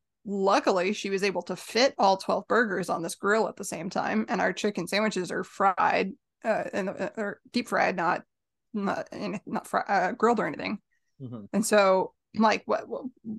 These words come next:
Speaker 1: what is happening here? So we, I, the two of us run around. We knock it out in probably twenty-five-ish minutes.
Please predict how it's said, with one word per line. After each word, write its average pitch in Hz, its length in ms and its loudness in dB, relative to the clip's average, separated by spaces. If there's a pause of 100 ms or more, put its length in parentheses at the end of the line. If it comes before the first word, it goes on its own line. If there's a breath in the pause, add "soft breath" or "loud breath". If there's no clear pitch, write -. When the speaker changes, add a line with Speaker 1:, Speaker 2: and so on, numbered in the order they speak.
(120)
Speaker 1:
what 208 220 -2
is 180 80 -4
happening - 320 -8
here? 196 260 -8 (180)
So 220 180 2
we, 226 400 2 (200)
I, 240 360 2 (360)
the 196 80 -6
two 311 120 2
of 262 80 2
us 214 100 -4
run 185 140 -2
around. 180 340 0
We 214 120 0
knock 220 220 4
it 196 60 2
out 185 220 4
in 180 500 -4
probably 185 220 -2
twenty-five-ish 190 800 -6
minutes. 190 400 -6